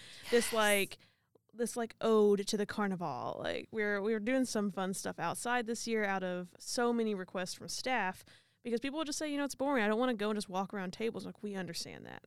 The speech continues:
Speaker 1: So what can we do? And we've had two years to think <laughs> about it. So, uh, we still, you know, have a budget we have to fall into, but at least this year we're hopefully going to see kind of, uh, un-, a, a uniting of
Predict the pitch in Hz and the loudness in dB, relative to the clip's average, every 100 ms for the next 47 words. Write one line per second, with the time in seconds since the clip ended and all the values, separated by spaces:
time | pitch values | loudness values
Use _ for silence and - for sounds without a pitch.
0 | - - 202 196 202 214 196 180 185 180 | -12 -4 -2 -2 -2 -4 -4 -4 -2 -2
1 | 170 170 - _ _ _ - 214 208 202 | -4 -6 -10 _ _ _ -6 0 0 0
2 | 285 277 269 277 - 277 302 294 220 233 | 0 0 -2 -6 -8 -8 -8 -8 -6 -2
3 | 202 233 - - 254 240 233 233 - - | 0 0 -2 0 4 6 4 0 -10 -20
4 | - 214 220 214 214 - 226 - 285 262 | -4 2 4 4 0 -4 -6 -2 0 0
5 | 240 208 202 208 196 190 190 180 185 180 | 0 0 -2 -4 -4 -2 -2 0 -2 -4
6 | - 180 185 180 185 233 - - - - | -6 -6 -4 -2 0 0 -2 -6 -10 -12
7 | - 202 185 196 185 - 202 - 202 185 | -4 0 0 0 -2 -4 -4 -4 -4 -4
8 | 180 170 170 _ 196 208 196 170 208 190 | -4 -6 -10 _ -10 -4 -2 0 -2 -2
9 | 202 196 185 175 180 - 196 175 165 - | -4 -4 -2 -4 -4 -6 -8 -8 -10 -10
10 | 180 202 190 _ _ _ _ _ - 190 | -10 -10 -12 _ _ _ _ _ -10 -6
11 | 190 214 208 196 196 196 - 196 180 202 | -2 0 0 0 -4 -4 -4 -4 -4 -4
12 | 220 208 202 202 208 202 202 190 190 180 | 0 2 2 0 0 0 0 -2 -2 -2
13 | 180 175 | -4 -6